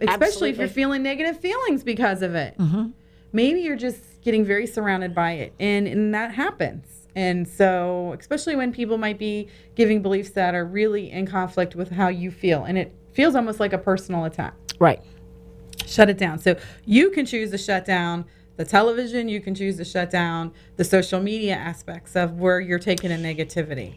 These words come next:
Speaker 2: You know, and, and we talk about social media a lot here on the show, but it has really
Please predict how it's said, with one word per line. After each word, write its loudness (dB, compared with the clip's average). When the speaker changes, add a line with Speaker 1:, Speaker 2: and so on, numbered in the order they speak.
Speaker 2:
You 8
know, 0
and, 0
and 2
we 2
talk 0
about 2
social -2
media 0
a 0
lot -2
here 0
on -2
the -4
show, -2
but -2
it 4
has 0
really -2